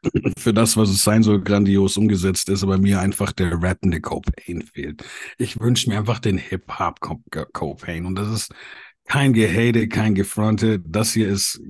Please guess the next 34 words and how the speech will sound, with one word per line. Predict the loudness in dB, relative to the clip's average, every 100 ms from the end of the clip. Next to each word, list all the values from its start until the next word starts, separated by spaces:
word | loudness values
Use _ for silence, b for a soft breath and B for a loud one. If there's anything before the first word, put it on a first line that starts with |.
| -12
krass | -4 0 0 0 -6 -12
für | -4 -2
die, | 0
die | 2 0
auf | 0 -4
diese | 0 2
Musik | 0 -2 -2
stehen, | -2 2 2 2
also | 0 0 0
wirklich | 0 2
nice | 2 2 2 2
umgesetzt. | 2 2 2 0 -2 -8 _ _ _ _ _ _ _ _ 0
Auch | 4
ein | 6
Themensong, | 6 6 6 6 2 2 -2
finde | 0 2 4
ich, | 2 -6 -16 -14
ich | -10 -8 -6 -10 -16 -18
freue | -6 2 4
mich | 4 4
immer, | 4 4 2 0 B B B B
wenn | 2
wir | 4
so | 4 4
in | 4
diesem, | 4 4 2
in | 2
diesem | 2 0 0 0
Gospelmusik, | 0 0 0 2 2 2 0 0 -4 -8
ähm, | -6 -2 0 2 2 -2 -8 _ _ _ _ _ _ _
Kontext | 0 2 2 0 -2 0
Themensongs | 4 4 4 2 -2 -2 -2
haben, | -4 -4
so. | -6 -6